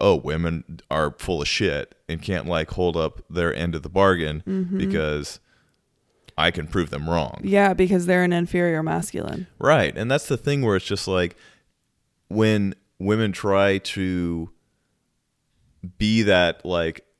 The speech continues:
Speaker 1: better expression of the masculine to someone who is deeply rooted in the masculine, like, it won't hold up.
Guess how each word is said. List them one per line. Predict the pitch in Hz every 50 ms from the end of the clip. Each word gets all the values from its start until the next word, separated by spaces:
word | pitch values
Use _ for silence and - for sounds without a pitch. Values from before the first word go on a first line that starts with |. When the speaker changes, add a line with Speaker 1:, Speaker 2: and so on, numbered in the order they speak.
| _ _ _ _ _ _ _ _ _ - - -
Speaker 1:
better | 101 104 98 95 92 87
expression | 85 - - - 98 95 92 - - 87
of | 87 85
the | 85
masculine | 80 85 85 90 95 - - - 92 87 87 85 82
to | 76 - - - 107 110 110 107 104 101 95 92 - - _
someone | - - - 98 90 87 85 82 82 82 76
who | 71 - 90 87 82 78 -
is | 80 82 78 -
deeply | - - 85 87 - - 82 78
rooted | 73 78 80 80 80 80
in | 78 73
the | 71
masculine, | 73 71 71 76 92 - - 82 76 73
like, | 76 73
it | - 78 87 -
won't | - 82 80 78 - -
hold | - - 76 71 78
up. | 71 76 62 - - - -